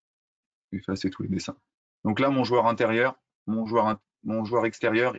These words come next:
il est mal placé, il est derrière. Alors, je remets pointeur, ok, et j'avance. Ok, et là, par contre, il est repassé devant. Ok.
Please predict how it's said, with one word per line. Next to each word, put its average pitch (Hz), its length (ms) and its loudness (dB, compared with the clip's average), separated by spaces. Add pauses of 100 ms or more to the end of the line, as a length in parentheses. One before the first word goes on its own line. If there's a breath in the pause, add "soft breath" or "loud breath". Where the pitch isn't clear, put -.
il 107 140 0
est 104 60 2
mal 113 180 2
placé, 113 360 0
il 104 80 0
est 101 60 2
derrière. 95 380 0 (3500)
Alors, 95 260 -6
je 87 80 -14
remets 98 560 -4
pointeur, 104 680 -4 (300)
ok, 95 220 -8
et 101 360 -2
j'avance. 101 640 -2 (440)
Ok, 104 220 -6
et 98 80 0
là, 110 240 0
par - 180 -2
contre, 131 240 0
il 120 40 2
est 120 60 2
repassé - 320 -2
devant. 101 300 -2 (320)
Ok. 104 200 -2